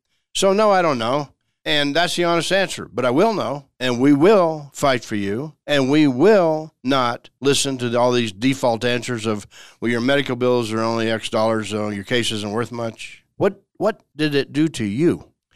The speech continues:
How did it disrupt you, your life, your family, your family life? How do you prove that? You need experienced lawyers. Three oh three,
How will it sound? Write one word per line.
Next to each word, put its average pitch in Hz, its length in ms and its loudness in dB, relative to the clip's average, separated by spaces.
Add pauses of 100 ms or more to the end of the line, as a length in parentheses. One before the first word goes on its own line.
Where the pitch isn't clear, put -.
How 185 160 0
did 151 240 0
it 113 80 -10
disrupt 135 480 -2
you, 131 380 0 (120)
your 151 220 2
life, 135 320 0
your 160 100 2
family, 110 540 -4 (240)
your 156 160 2
family 139 400 0
life? 98 420 -8 (140)
How 190 160 2
do 185 100 0
you 160 140 2
prove 151 460 0
that? 101 260 -8 (180)
You 107 80 -8
need 104 180 -4
experienced 113 600 -6
lawyers. 135 440 0
Three 120 200 0
oh 147 120 4
three, 123 440 -2